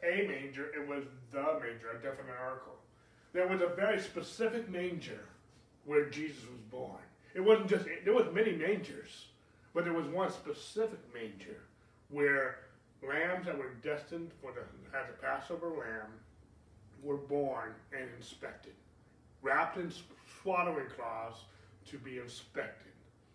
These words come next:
to see if they were, they could be, uh, even approved to be a sacrificial lamb.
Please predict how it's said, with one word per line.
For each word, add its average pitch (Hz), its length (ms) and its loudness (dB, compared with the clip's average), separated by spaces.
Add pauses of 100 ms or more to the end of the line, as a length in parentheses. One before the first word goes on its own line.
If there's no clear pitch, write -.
(160)
to - 100 -10
see 143 140 -10
if 123 200 -4
they 117 220 -8
were, 117 200 -6 (280)
they 127 100 -2
could 131 280 -6
be, 127 180 -6 (160)
uh, 131 180 -6
even 131 200 -8
approved - 580 -6 (440)
to 143 80 -16 (120)
be 151 220 -4 (1300)
a - 100 -4
sacrificial - 640 -8
lamb. - 120 -12